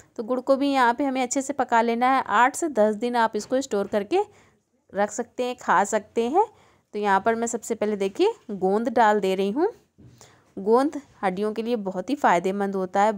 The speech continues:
बहुत ही ज़्यादा। तो जिनको जोड़ों में दर्द रहता है, कमर में दर्द रहता है, तो वो लोग गोंद ज़रूर खाएं। इस तरह से भी खा सकते हैं या फिर इसके लड्डू भी बना कर खा सकते हैं। जब मैं कभी लड्डू बनाऊंगी तो आपके साथ वीडियो शेयर करूंगी।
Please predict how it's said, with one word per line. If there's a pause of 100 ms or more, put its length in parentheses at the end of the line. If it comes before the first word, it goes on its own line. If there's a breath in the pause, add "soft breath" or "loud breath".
(140)
बहुत
ही
ज़्यादा। (400 loud breath)
तो
जिनको
जोड़ों
में
दर्द
रहता
है,
कमर
में
दर्द
रहता
है, (400 soft breath)
तो
वो
लोग
गोंद (220)
ज़रूर
खाएं। (320 soft breath)
इस
तरह
से
भी
खा
सकते
हैं
या
फिर
इसके
लड्डू
भी
बना
कर
खा
सकते
हैं। (400 soft breath)
जब
मैं
कभी (320)
लड्डू
बनाऊंगी
तो
आपके
साथ
वीडियो (160)
शेयर
करूंगी।